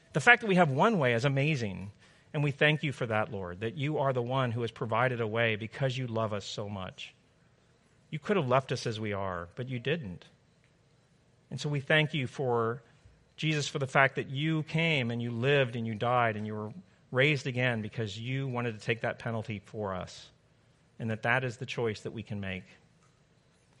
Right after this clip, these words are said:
So I just pray right now, Lord, that you would just draw us into yourself, draw us into your presence, draw us into what it means to follow you,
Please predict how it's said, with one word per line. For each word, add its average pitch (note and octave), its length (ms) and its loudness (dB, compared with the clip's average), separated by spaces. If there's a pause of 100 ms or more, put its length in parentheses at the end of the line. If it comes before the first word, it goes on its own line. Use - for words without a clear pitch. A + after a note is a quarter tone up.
(100)
So D3+ 120 2
I D#3 60 6
just D#3 180 -2
pray E3 160 6
right C#3 200 6
now, B2 180 4
Lord, A2+ 280 -2
that A2 120 -4
you C3+ 120 -4
would C#3+ 120 -2
just C3+ 220 -6
draw B2 220 2
us A#2 120 -4
into A2+ 160 -4
yourself, G#2 440 -6
draw C3 220 0
us C#3 120 -4
into C3+ 420 -2
your A#2 100 -4
presence, G2+ 460 -6
draw C3+ 200 0
us B2+ 120 -4
into C3+ 420 -2
what B2 140 -4
it A#2 100 -6
means A#2+ 260 -4
to - 80 -10
follow G2 320 -6
you, F2+ 280 -12